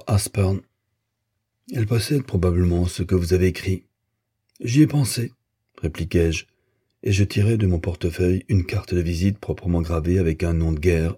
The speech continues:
heureusement choisi. Vous êtes extrêmement dépensier,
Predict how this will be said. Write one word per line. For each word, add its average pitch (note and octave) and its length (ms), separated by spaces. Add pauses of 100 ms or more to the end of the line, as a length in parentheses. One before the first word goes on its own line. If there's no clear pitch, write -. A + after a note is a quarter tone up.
heureusement E2+ 500
choisi. E2 460 (1600)
Vous F#2+ 160
êtes G#2+ 160
extrêmement A2+ 540
dépensier, A2 640